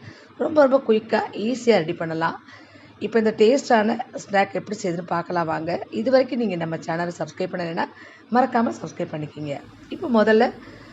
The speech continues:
ஒரு பவுல் எடுத்துக்கலாம். இப்ப அதுல நான் இந்த கப்பால ஒரு கப் அளவுக்கு அரிசி மாவு சேர்த்துக்கிறேன். நீங்க உங்கள்ட்ட இடியப்ப மாவு அல்லது வீட்ல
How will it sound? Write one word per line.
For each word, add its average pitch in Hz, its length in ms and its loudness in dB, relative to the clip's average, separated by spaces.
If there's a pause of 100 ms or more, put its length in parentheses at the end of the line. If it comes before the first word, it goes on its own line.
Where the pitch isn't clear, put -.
(180)
ஒரு 240 160 4
பவுல் 202 300 6
எடுத்துக்கலாம். 175 480 0 (680)
இப்ப 240 160 4
அதுல 214 240 4
நான் 226 180 2
இந்த 226 280 2
கப்பால 208 460 2
ஒரு 190 160 0
கப் 202 260 0
அளவுக்கு 160 420 -2
அரிசி 190 300 0
மாவு 165 260 -4
சேர்த்துக்கிறேன். 175 500 -2 (1000)
நீங்க 262 280 2
உங்கள்ட்ட 202 280 0 (100)
இடியப்ப 214 340 4
மாவு 196 340 0
அல்லது 202 300 0
வீட்ல 220 320 -2